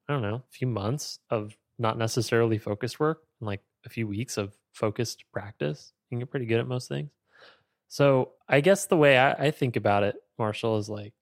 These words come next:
follow, <laughs> trying to avoid say follow your passions.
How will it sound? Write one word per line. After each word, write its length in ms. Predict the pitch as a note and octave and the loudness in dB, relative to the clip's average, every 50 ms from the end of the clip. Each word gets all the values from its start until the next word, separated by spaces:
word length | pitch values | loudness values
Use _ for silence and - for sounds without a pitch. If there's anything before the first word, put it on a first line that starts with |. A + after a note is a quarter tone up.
| _ _ | _ _
follow, 1120 | _ _ - - - - C#3+ D3 D#3 E3+ F3+ F#3 F#3 F3+ F3+ F3 F3 E3+ E3+ E3+ E3 C#3+ - _ _ _ | _ _ -20 -2 2 6 6 8 8 8 10 10 10 10 10 10 10 10 8 6 4 2 -2 _ _ _
<laughs> 220 | _ _ _ - - - - - - - _ _ _ _ - - F3 F3+ E3+ D#3+ D3+ B2+ B2+ - _ - | _ _ _ -12 -10 -10 -10 -10 -14 -18 _ _ _ _ -18 -16 -12 -10 -10 -8 -6 -6 -6 -8 _ -8
trying 180 | - - C#3+ D#3+ | -4 0 2 2
to 40 | D3+ | 4
avoid 240 | B2+ B2+ A2+ A2 - | 4 4 4 4 2
say 160 | - A#2 G#2+ | -2 -4 -6
follow 380 | - - - A2+ G#2+ G#2+ G#2 | -4 0 2 4 4 4 4
your 160 | G#2 G2 G2 G2 | 4 2 0 -4
passions. 560 | - - G#2+ G#2 G#2 G2 - - C3+ C3 | -4 -2 -2 -2 -2 -2 -6 -10 -12 -4